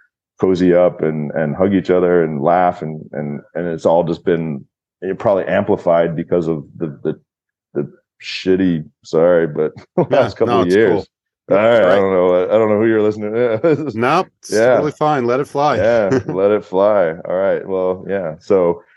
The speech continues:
Speaker 1: anyway, it's, yeah. So I think that's been great to sort of, you know, see and experience and be part of. So.
Speaker 2: Okay, that's cool. So would you say that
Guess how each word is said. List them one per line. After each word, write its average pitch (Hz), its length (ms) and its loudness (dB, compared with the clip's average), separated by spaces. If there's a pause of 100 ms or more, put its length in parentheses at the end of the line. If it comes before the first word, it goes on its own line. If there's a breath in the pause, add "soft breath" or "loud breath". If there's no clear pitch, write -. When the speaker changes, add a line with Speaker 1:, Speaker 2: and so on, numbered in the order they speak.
(140 loud breath)
Speaker 1:
anyway, 95 480 4 (160)
it's, 92 200 -10 (240)
yeah. 101 280 -2 (360)
So 87 380 2
I 80 60 2
think 87 200 -4
that's 80 240 -2
been 80 280 -4
great 80 360 0
to 80 180 0
sort 78 260 0
of, 73 160 -4 (400)
you - 100 -6 (480)
know, 71 260 -4 (100)
see 78 360 -2 (140)
and 78 120 -4
experience 73 540 -4
and 76 100 -6
be 73 60 -2
part 73 340 -4
of. 80 100 -14
So. - 220 -16 (140)
Speaker 2:
Okay, 117 400 0
that's 151 200 0
cool. 180 220 0 (220 loud breath)
So 214 340 2
would 180 340 -2
you 214 100 -4
say 196 320 2
that 170 200 0